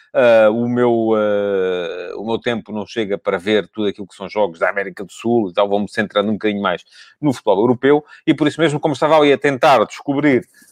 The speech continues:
ah, uma série, estava só aqui a ver se o microfone está bem, está, parece que sim. Como estava ali a tentar descobrir uma série de, ah, jogadores novos, ah, ou jogadores que eu não conheço assim tão bem,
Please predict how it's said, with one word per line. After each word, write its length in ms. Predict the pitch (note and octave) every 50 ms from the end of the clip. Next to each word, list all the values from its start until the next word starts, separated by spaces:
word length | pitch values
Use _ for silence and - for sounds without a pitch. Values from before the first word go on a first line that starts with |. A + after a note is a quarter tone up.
| -
ah, 180 | - B2+ A#2+ A#2
uma 200 | A#2+ B2 B2+ A#2
série, 220 | - - C3 B2
estava 200 | A#2 - G2+ G#2
só 140 | G#2 - A#2+
aqui 160 | A2 - A2
a 20 | G2+
ver 140 | G#2+ A#2 -
se 100 | - G#2+
o 20 |
microfone 380 | G#2+ - - G#2 - - G#2+ G2+
está 220 | - - F#2+ F#2
bem, 120 | A2 A#2 -
está, 200 | - - - - - -
parece 240 | - F2+ F#2 - _
que 60 | _
sim. 120 | - - _ _ _ _ _ _ _ _ _
Como 160 | - D3+ C3
estava 240 | - F#3 E3+ E3+ E3
ali 160 | D#3 C#3 C3
a 40 | B2+
tentar 360 | D3 D#3 C3+ - A#2+ G#2+ -
descobrir 420 | - - - D#3 C#3 C3 B2+ A2+
uma 160 | A#2+ C#3 C#3
série 320 | C3 - D#3 C3 A2+ A#2 A#2
de, 340 | A2 C3 D3 C#3+ C#3 B2+ A2
ah, 320 | - B2+ A#2+ A#2 A2 G#2+ G2+
jogadores 400 | G2+ G#2+ C3 A#2 A#2 B2 A2 -
novos, 300 | C3+ C3+ C#3 B2 B2+ - - -
ah, 240 | G2 A2 G#2+ G2 G2
ou 100 | G#2 G2
jogadores 260 | F#2 G#2+ A2 G#2 -
que 80 | -
eu 40 | A#2
não 100 | A2+ G#2+
conheço 240 | - A#2+ A2+ G2 A2+
assim 180 | G#2+ - C3 A2
tão 160 | - A2 G#2+
bem, 200 | B2 C#3 C#3+